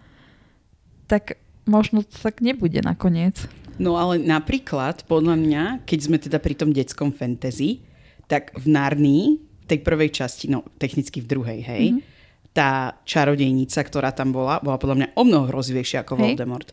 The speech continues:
Speaker 2: Aj to, aj vďaka tomu, že používala, keď sme teda pri tom filme, aj v tom filme používala úplne iné výrazové prostriedky, že to bolo proste pre mňa viac desivé.
Speaker 1: Mhm.
Speaker 2: Aj to, že ona teda tam prostredníctvom toho Edmunda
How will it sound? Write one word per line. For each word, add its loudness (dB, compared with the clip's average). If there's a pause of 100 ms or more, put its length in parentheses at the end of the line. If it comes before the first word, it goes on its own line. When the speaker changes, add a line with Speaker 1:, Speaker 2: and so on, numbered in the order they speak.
(280)
Speaker 2:
Aj -2
to, 2
aj 0 (160)
vďaka 0
tomu, 0
že 0
používala, 0
keď -4
sme -2
teda -6
pri -12
tom -4
filme, 2 (240)
aj -6
v -2
tom 4
filme 0
používala -2
úplne 2
iné 4
výrazové 0
prostriedky, -2
že -6
to -4
bolo -2
proste -2 (300)
pre 4
mňa 4
viac 0
desivé. -2
Speaker 1:
Mhm. 4 (220)
Speaker 2:
Aj 2
to, 4
že 0
ona 0
teda -4
tam -2
prostredníctvom 0
toho 0
Edmunda 0